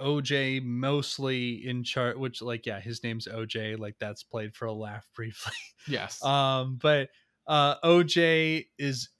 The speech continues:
Speaker 1: mostly, like, running this business now, like, training horses and bringing them to Hollywood sets to be in, like, commercials and stuff. And then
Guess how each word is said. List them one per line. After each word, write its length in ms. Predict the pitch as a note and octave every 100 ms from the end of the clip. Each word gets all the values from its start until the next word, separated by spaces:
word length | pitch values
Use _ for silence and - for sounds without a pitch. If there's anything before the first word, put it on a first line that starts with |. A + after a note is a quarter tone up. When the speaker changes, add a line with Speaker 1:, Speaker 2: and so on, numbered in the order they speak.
| B2+
Speaker 1:
mostly, 580 | C#3+ D3 D3 - D3 C#3
like, 220 | C3+ A#2+ B2
running 320 | B2+ C3+ C3
this 180 | B2 -
business 540 | C3 A#2 B2 A#2+ -
now, 280 | A#2+ A#2+ A#2+
like, 260 | A#2 A2 -
training 440 | - - B2+ B2 A#2
horses 480 | A2 A#2+ A2+ A#2 -
and 140 | A2
bringing 320 | A2+ A2+ A#2
them 240 | A2 A2 A2+
to 120 | G#2
Hollywood 500 | B2 A2+ A2+ A2 G#2+
sets 560 | - A#2+ A2 - - -
to 280 | A2 G#2 G#2+
be 200 | A#2 A2+
in, 280 | G#2+ G#2+ G#2+
like, 180 | A2+ A2
commercials 640 | - A#2 G#2+ A2 A#2 A2
and 140 | A2+ A2+
stuff. 400 | - A2+ A2 - _ _ _ _ -
And 260 | C3 B2
then 580 | B2 A#2 A#2 A2+ A2+ A2